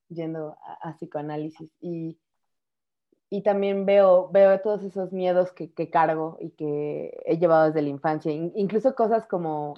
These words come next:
miedo a caerme, eh, literalmente de las escaleras. Por ejemplo, yo de niña me caía muchísimo de las escaleras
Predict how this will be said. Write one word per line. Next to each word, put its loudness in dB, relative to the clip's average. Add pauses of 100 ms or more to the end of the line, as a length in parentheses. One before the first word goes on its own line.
miedo 6
a 2
caerme, 2 (280)
eh, -4
literalmente 2
de 0
las -4
escaleras. -4
Por -10
ejemplo, -6
yo 0
de 4
niña 0
me -4
caía -2
muchísimo -10
de -10
las -10
escaleras -12